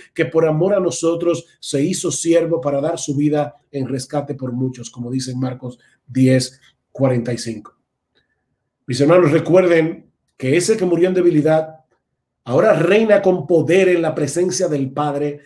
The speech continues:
sobre todo principado y autoridad y poder y señorío, dice Pablo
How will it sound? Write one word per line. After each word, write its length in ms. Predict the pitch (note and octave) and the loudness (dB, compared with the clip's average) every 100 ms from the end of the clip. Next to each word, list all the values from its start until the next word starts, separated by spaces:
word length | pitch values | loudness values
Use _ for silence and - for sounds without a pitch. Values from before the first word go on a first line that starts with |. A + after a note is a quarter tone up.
| _ - | _ -8
sobre 300 | - C#3 D3+ | -2 0 2
todo 300 | G#3 B3+ B3+ | 2 2 0
principado 640 | G#3+ F#3 F#3 - F#3+ F#3+ | -2 -4 -6 -2 0 2
y 80 | F#3 | 2
autoridad 720 | E3 D#3+ D#3 D#3 F#3 F#3 F#3 | 0 0 0 2 2 2 0
y 120 | F3+ | -4
poder 360 | D3+ D#3 E3 F3+ | -2 0 2 0
y 80 | F3+ | 0
señorío, 580 | D#3+ D3+ C#3+ F#3 D#3 C3 | -2 -2 0 0 0 -2
dice 260 | C3 C#3 | -2 -4
Pablo 480 | - D3 C#3 C3+ | -4 -4 -2 -4